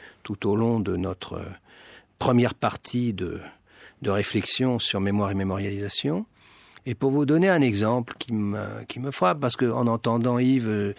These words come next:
on, on voit bien qu'il y a des, il y a des, il y a des questions qui sont posées par des neuroscientifiques et, ou des neuropsychiatres qui nous interrogent.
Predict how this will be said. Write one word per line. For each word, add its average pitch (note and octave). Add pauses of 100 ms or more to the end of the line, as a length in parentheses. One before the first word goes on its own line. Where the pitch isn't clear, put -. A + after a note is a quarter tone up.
(400)
on, E3
on C#3
voit B2
bien F3
qu'il D3+
y B2
a A2+
des, G#2+
il -
y -
a A#2
des, A2+
il A2+
y B2
a A#2
des A2+
questions G3
qui -
sont B2
posées C#3+
par G#2+
des A2+
neuroscientifiques A#2
et, D3
ou A2
des G#2+
neuropsychiatres A2
qui C#3+
nous C#3+
interrogent. F3